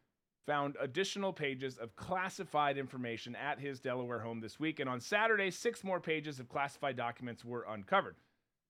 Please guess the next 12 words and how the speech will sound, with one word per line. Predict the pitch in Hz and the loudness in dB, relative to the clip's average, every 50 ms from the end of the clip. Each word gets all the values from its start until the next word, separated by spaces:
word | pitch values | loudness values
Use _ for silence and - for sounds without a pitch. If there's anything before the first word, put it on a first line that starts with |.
| _ _ _ _ _ _ _ _ _ _ _ _ _ _ | _ _ _ _ _ _ _ _ _ _ _ _ _ _
So | - - 190 | 2 4 6
last | 196 220 247 269 285 262 - - | 8 8 10 8 8 6 4 2
week, | 226 233 220 202 - | 2 2 2 2 0
we | - 196 196 | 0 0 2
learned | 185 190 196 196 190 185 | 6 6 6 6 6 6
that | 180 160 - - | 4 2 4 4
Biden | 180 175 190 196 196 175 147 | 4 4 4 4 2 -2 0
kept | - 196 170 - - | 2 0 0 2 0
classified | - 165 156 160 - - - 156 151 143 135 123 113 | 0 0 0 0 -2 0 2 4 4 4 4 0 -2
documents | - 147 147 143 - 147 143 123 - 139 | -2 0 0 0 -2 -4 -6 -4 -2 -4
at | 123 120 | -2 -2
his | 123 120 107 - | -4 -6 -8 -10